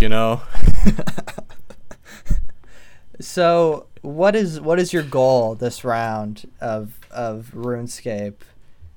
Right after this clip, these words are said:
Speaker 2: um, that you've, that you've delved into? Is this, okay, first off, did you s-, just start today, or has this been, has this been going on for, for some time now?
Speaker 1: This has been, uh, maybe six days in the making.
Speaker 2: Okay.
Speaker 1: I, when I,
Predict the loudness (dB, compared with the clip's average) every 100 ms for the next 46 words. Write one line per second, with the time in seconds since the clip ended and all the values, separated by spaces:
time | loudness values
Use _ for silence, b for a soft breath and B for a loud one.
0 | -20 -20 _ -14 -12 -12 -12 -14 -14 -16
1 | -14 -12 -12 -12 -10 -8 -10 -12 -14 -14
2 | -14 -12 -12 -6 -6 -6 -8 -6 -6 -6
3 | -8 -6 -4 -4 -6 -18 -16 -14 -12 -12
4 | -12 -14 -12 -8 -8 -8 -6 -4 -4 -6
5 | -8 -12 -14 -12 -10 -10 -14 b b b
6 | -12 -10 -10 -6 -6 -4 -4 -6 -8 -10
7 | -10 -8 -6 -6 -4 -4 -4 -8 -12 -14
8 | -20 b b b b b b b -14 -10
9 | -10 -10 -2 -2 -2 -2 -4 -4 -6 -8
10 | -8 -8 -6 -4 -4 -6 -10 -8 -8 -10
11 | -12 -14 -14 -8 -8 -8 -16 -20 -20 -20
12 | -20 -20 -20 _ _ -2 0 0 -4 -6
13 | -8 -6 -6